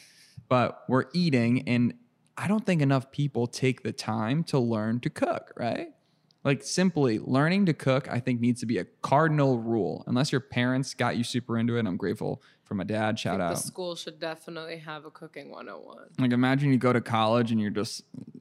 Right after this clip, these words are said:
Speaker 1: how to cook eggs correctly, the vegan way, the gluten-free way, the smart way, how to make a smoothie.
Speaker 2: I mean, not stocking up on Kraft mac and cheese, I hope, <laughs> or frozen pizza.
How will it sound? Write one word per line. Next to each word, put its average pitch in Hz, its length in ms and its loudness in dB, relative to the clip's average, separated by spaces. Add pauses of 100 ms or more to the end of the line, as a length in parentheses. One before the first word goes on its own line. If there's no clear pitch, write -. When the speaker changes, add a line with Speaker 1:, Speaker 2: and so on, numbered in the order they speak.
Speaker 1:
how 120 260 0
to 120 80 2
cook 117 300 0
eggs 101 500 -2 (240)
correctly, 120 480 -2
the 120 140 -2
vegan 123 360 2
way, 104 180 2
the 107 100 -2
gluten-free 127 520 0
way, 113 320 -2
the 117 80 -4
smart 135 360 0
way, 80 260 -2
how 123 100 2
to 147 80 4
make 139 200 2
a 127 40 0
smoothie. 127 540 -2 (380)
Speaker 2:
I 165 100 -10
mean, 165 220 -12
not 180 260 -6
stocking 175 460 -6
up 175 220 -8
on 160 360 -12
Kraft 180 380 -10
mac 180 220 -10
and 160 80 -18
cheese, 190 320 -10
I 160 100 -10
hope, 156 420 -10 (320)
<laughs> 311 480 0
or 226 120 -2
frozen 220 440 0
pizza. 202 540 -6